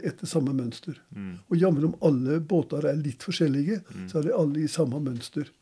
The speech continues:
Speaker 2: Mm.
Speaker 1: Fordi at dette mønstret var da veldig gangbart,
Speaker 2: Ja.
Speaker 1: eh, i den sammenhengen at
Speaker 2: Mm.
Speaker 1: den store furua var borte, og Handsaga hadde meldt seg.
Speaker 2: Ja, de begynte å sage bål i stedet for å, for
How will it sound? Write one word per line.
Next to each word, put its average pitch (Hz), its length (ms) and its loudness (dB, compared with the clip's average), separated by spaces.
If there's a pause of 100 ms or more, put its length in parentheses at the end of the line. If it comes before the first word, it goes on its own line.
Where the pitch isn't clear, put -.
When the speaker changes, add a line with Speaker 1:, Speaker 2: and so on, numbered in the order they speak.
Speaker 2:
Mm. 98 240 -6 (320)
Speaker 1:
Fordi 170 300 4
at 208 380 -2
dette 170 300 2
mønstret 147 460 -2
var 165 120 2
da 151 80 -2 (440)
veldig 135 460 0 (340)
gangbart, 156 680 4 (320)
Speaker 2:
Ja. 98 220 -8
Speaker 1:
eh, 170 240 2 (100)
i 156 180 2
den 151 680 -2 (1080)
sammenhengen 135 760 0
at 143 220 -8
Speaker 2:
Mm. 92 120 -16 (160)
Speaker 1:
den 160 100 -2
store 139 340 -2
furua 131 340 -2
var 143 120 -4
borte, 147 480 -4
og 170 180 -2
Handsaga 131 460 -2
hadde 139 180 -4
meldt 127 220 -6
seg. 131 240 -10 (380)
Speaker 2:
Ja, 104 140 -4 (180)
de 113 60 -8
begynte 107 160 -6
å - 40 -4
sage 98 380 0
bål 107 220 0
i 113 40 -6
stedet 101 280 -8
for 98 180 -8
å, 98 240 -6
for 90 160 -14